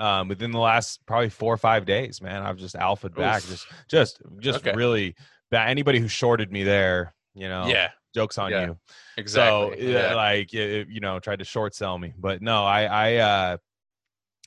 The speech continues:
Speaker 1: it's, it's been good. I've been, I've been running, um, definitely eating a lot healthier, which
Speaker 2: Word.
Speaker 1: it's alpha,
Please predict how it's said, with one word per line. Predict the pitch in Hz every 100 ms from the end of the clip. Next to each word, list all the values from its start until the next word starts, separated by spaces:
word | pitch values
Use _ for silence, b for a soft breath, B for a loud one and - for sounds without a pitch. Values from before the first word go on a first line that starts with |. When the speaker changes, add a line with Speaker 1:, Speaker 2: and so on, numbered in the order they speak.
| _ -
Speaker 1:
it's, | 120 -
it's | 127 -
been | 139
good. | 123 143
I've | 104
been, | 104 107
I've | 101 104
been | 110
running, | 98 95 107 113 120 110
um, | 104 92 90 87
definitely | 110 110 110
eating | 95 101 98
a |
lot | 101 101
healthier, | 101 101 - 101 101 107
which | 95 - - _ _ _
Speaker 2:
Word. | 107 92
Speaker 1:
it's | 139 165
alpha, | 165 156 131